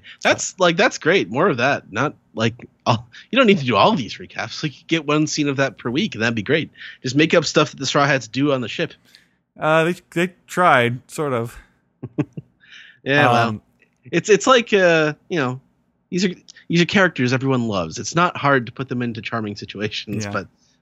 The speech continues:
Speaker 1: well, maybe it is. I don't know.
Speaker 2: Um, we get a very quick kind of adaptation of the Grand Fleet cover story, uh, which was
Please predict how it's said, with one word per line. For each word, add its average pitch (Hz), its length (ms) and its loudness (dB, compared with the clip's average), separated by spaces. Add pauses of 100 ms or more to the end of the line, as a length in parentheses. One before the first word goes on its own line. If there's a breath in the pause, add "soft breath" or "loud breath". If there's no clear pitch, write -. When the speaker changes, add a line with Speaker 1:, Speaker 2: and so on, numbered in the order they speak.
(120)
Speaker 1:
well, 131 100 0
maybe 117 220 4
it 104 60 4
is. 98 200 2
I 107 80 0
don't 107 120 2
know. 131 180 4
Speaker 2:
Um, 117 180 -8 (540)
we 147 140 -2
get 220 220 0
a 147 140 2
very 202 680 -2
quick - 460 -6 (440 loud breath)
kind 175 180 -4
of 151 260 -6 (720)
adaptation 170 640 -4
of 131 140 -12
the 131 80 -8
Grand 127 360 -8
Fleet 156 340 -12
cover 185 240 -6
story, 226 420 -6 (1160)
uh, 117 300 -2
which - 420 -10
was 127 340 -10